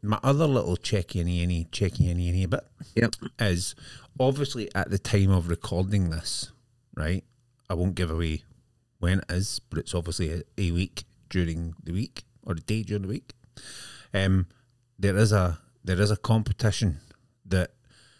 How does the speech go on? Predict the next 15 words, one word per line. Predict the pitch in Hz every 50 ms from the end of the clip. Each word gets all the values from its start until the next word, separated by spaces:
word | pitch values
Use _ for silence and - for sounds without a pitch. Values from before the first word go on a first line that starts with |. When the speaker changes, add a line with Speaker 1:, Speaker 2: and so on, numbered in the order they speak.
| _ _ _ _ _ _ _ _ -
Speaker 1:
frequently | - 214 - - 214 220 190 156 139
runs, | 117 110 104 101 110 120 131 139 151 143 - - - - - - _ _ _ _ _ _ _ _ _ _ _ _ _ _ _ _ _ 107
not | 110 113 73
the | 82 92
lottery, | 87 87 92 95 113 135 135 - - _ _ _ _ - - - - - - _ - -
um, | 101 98 92 92 101 - -
that | 95 107 107 104 - _ _ _ _ _ _ _ _ _ _ -
a | -
couple | - - 143 147 139 123
of | 107 110
listeners | 120 - - - 131 127 120 104 131
and | 113 92 92
a |
couple | - - - 123 - 104
of | 101 85 - - -